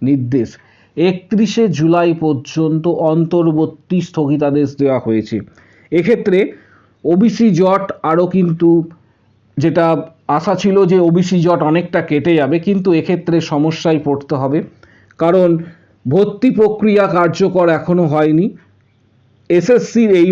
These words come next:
মুহূর্তে কিন্তু ফর্ম ফিল আপ চলছে, এসএলএসটির। নয়া যে ওবিসি নয়া তালিকায় স্থগিতাদেশ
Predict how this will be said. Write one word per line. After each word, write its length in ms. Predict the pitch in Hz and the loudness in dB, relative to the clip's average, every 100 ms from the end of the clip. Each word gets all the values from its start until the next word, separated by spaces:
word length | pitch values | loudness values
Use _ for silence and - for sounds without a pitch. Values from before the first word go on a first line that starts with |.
| 180 | 4
মুহূর্তে 340 | 180 180 - 175 | 2 0 -2 -2
কিন্তু 220 | 170 160 147 | 0 0 0
ফর্ম 200 | - 147 147 | -2 -2 0
ফিল 160 | 165 165 | 2 2
আপ 120 | 156 - | 0 0
চলছে, 280 | 170 160 190 170 | 0 2 2 2
এসএলএসটির। 600 | 147 170 165 160 - 190 190 - _ _ _ | 0 2 0 0 0 0 -2 -10 _ _ _
নয়া 360 | 156 170 190 202 175 | 0 2 2 2 2
যে 120 | 185 185 180 - - - 180 | 2 2 0 -6 -20 -4 0
ওবিসি 320 | 180 226 - 220 190 | 2 2 2 2 4
নয়া 220 | 180 190 190 | 4 2 2
তালিকায় 400 | 165 175 185 165 151 | 2 2 2 0 0
স্থগিতাদেশ 580 | 165 170 185 175 175 | 0 2 2 2 2